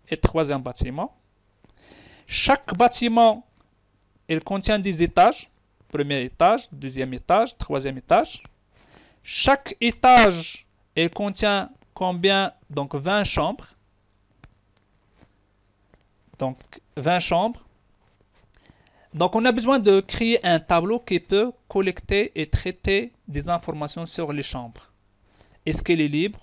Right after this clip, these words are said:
ou occupée ? Toujours libre, c'est false. On va le mettre dans la case false. Donc lorsqu'elle est, euh, libre, lorsqu'elle est occupée, on va le mettre true.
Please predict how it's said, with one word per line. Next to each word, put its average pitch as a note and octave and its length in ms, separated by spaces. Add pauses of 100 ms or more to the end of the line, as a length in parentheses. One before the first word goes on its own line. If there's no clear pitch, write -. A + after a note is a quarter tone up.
(160)
ou F3+ 200
occupée ? E3+ 540 (180)
Toujours D#3 520 (120)
libre, D#3+ 400
c'est C#3 140
false. D#3+ 540
On C#3 80
va C#3 100
le C#3+ 80
mettre D3 300
dans C#3+ 320 (280)
la C#3+ 140
case C#3 300
false. - 360 (400)
Donc D#3 280
lorsqu'elle G3 400
est, F#3+ 180 (320)
euh, D3 800
libre, F3 320 (320)
lorsqu'elle F3 380
est F#3+ 80
occupée, F3+ 440
on F3+ 120
va F3 100
le F3 60
mettre - 360 (160)
true. B2+ 220